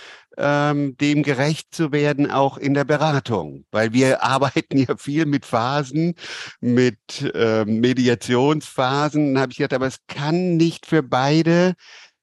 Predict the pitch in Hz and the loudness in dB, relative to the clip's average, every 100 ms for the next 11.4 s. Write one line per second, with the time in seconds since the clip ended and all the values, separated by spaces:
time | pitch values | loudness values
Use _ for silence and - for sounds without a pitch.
0 | _ - 139 135 139 143 131 123 147 160 | _ -2 0 0 0 0 0 0 0 0
1 | 175 175 160 - 156 156 151 151 - 147 | 2 0 -2 -4 -6 -6 -8 -8 -2 0
2 | 143 139 139 131 - - - 120 123 123 | 2 2 0 -2 -4 -6 -2 0 2 0
3 | 123 120 117 - - - 85 85 - - | 0 -2 -4 -6 -12 -8 -6 -6 -8 -8
4 | 73 87 110 85 113 127 123 110 113 87 | -8 -6 -4 -6 0 2 4 2 0 0
5 | 92 127 120 - 151 160 151 - 147 - | -2 0 2 2 0 2 0 0 -4 -4
6 | 135 131 - - 123 170 226 160 135 123 | -6 -4 -2 -2 -2 -4 -2 0 0 0
7 | 131 120 104 - - - - - 110 110 | 2 2 2 -4 -12 -14 -14 -6 0 2
8 | 104 107 - 101 - 107 107 110 127 - | 2 0 -2 -6 -4 -2 -2 -2 -6 -8
9 | - - 156 160 - 147 127 131 147 139 | -16 -4 0 0 0 0 2 0 0 -2
10 | 139 135 147 147 - 127 120 135 113 113 | 0 2 2 0 0 -2 -2 -6 -4 -4
11 | 82 - 73 65 | -4 -12 -18 -20